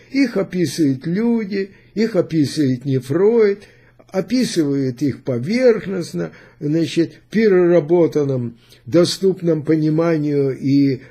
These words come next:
простого человека форме, и то они не всегда понятны. Но все ж таки, значит, какое-то понятие создать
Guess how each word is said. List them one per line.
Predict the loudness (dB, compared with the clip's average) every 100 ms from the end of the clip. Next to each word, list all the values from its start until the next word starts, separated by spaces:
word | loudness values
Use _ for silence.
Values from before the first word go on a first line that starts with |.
| _
простого | 0 0 0 0 2 2
человека | 0 0 0 0 -2 -4 -6
форме, | -6 0 2 2 2 0
и |
то | 0 2 4 4
они | 4 2
не | 2 -2
всегда | -2 -4 -2 -2 -2
понятны. | -2 -2 -2 -6 -10 -12 -14 -4
Но | -4
все | -2 0 0
ж | -2
таки, | -4 -4 -6 -8 -4
значит, | -2 -2 -4
какое-то | -2 0 0 0 -2
понятие | 0 0 0 -2 -2 -2
создать | -2 -4 -4 -2 -4